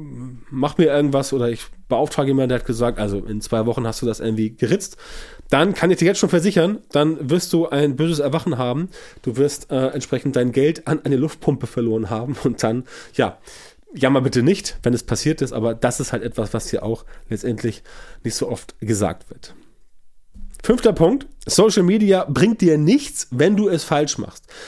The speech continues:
Und da fällt mir jetzt gerade so ein ganz konkretes Beispiel ein, be-, beziehungsweise als ich vorhin die Stichpunkte gemacht habe für diesen heutigen Podcast, ist mir ein Beispiel eingefallen, was jetzt aktuell sehr stark im Kommen ist und das ist Social Media Recruiting.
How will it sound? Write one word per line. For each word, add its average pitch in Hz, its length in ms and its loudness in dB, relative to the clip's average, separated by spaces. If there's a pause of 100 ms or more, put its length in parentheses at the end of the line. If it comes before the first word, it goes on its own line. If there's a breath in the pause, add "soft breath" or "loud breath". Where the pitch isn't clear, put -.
(200 loud breath)
Und 123 160 0
da 202 280 2
fällt 220 260 2
mir 196 80 8
jetzt 175 160 0
gerade 165 240 4
so 151 80 6
ein - 220 -2 (120)
ganz 247 300 2
konkretes 175 460 2
Beispiel - 360 2
ein, 131 140 2
be-, 135 80 0
beziehungsweise 147 640 0
als 147 180 -2
ich 151 120 -2
vorhin 147 320 2
die 127 120 0
Stichpunkte 160 500 0
gemacht 123 280 0
habe 123 240 0
für 175 400 0 (100)
diesen 127 200 -8
heutigen 117 320 -2
Podcast, 147 500 -4 (680 loud breath)
ist 180 200 0
mir 180 380 4
ein 147 160 4
Beispiel 143 320 2
eingefallen, 160 640 2
was 127 220 0
jetzt 147 180 2
aktuell 139 480 0
sehr 131 240 4
stark 135 260 0
im 127 120 2
Kommen 156 260 2
ist 131 120 0
und 117 140 -2
das 120 120 2
ist 143 200 -2
Social 147 460 2
Media 147 520 2
Recruiting. 143 640 2